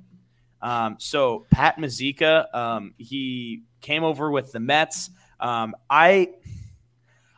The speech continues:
I, I need to, so don't, don't quote me on this. Don't quote me on this. I believe he's, like, the first player in Major League history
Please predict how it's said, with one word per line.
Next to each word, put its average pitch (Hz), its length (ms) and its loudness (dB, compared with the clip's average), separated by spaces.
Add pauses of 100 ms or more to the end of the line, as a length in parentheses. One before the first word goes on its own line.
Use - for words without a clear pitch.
(120)
I, 160 160 6
I 160 140 6
need 185 320 -2
to, 190 200 2 (560)
so - 160 -4
don't, 180 420 4
don't 190 240 0
quote 131 300 2
me 113 160 -8
on 90 160 -10
this. - 400 -12 (380)
Don't 127 160 -6
quote 123 220 -2
me 95 120 -6
on 80 160 -10
this. - 260 -18 (580)
I 151 120 2
believe 165 540 -2
he's, 190 280 -6
like, 190 400 0 (540)
the 135 220 0
first - 560 -4
player 165 440 0
in 139 220 -8
Major 139 360 -6
League 143 220 -6
history 165 680 -6